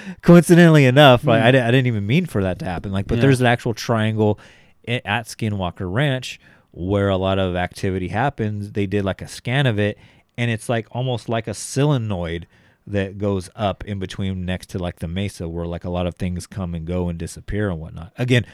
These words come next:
Speaker 1: to go back to the Bridgewater one, there's a lot of disappearances, a lot of disappearances of people and whatnot too.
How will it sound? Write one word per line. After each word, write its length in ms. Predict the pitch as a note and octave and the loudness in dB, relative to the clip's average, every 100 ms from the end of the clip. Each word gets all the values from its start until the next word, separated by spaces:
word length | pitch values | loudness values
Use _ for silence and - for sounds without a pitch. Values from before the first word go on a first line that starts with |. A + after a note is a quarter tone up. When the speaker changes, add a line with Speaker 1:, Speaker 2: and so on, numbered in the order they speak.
| - - _ | -20 -20 _
Speaker 1:
to 80 | A#2 | -4
go 120 | A#2+ | 0
back 200 | G#2+ G#2 - | 0 -2 -2
to 120 | G#2 | -2
the 80 | F#2+ | 2
Bridgewater 400 | B2 C3 G2 F#2+ | 2 2 2 2
one, 140 | G#2 | 4
there's 140 | A2+ A2 | 4 4
a 40 | |
lot 180 | A2+ A#2+ | 4 4
of 60 | |
disappearances, 680 | A#2 B2 - D3 F3 G#2+ D#2+ | 2 2 2 2 2 -2 -10
a 40 | E2 | -12
lot 80 | E2+ | -10
of 40 | F2 | -12
disappearances 540 | - G2 F#2+ G2+ F#2 | -8 -6 -4 -4 -8
of 100 | F2+ | -6
people 380 | G2 G2+ G#2 G2 | -6 -4 -4 -4
and 80 | F#2+ | -4
whatnot 360 | F#2 E2+ E2+ | -8 -10 -12
too. 260 | - C3+ | -4 -2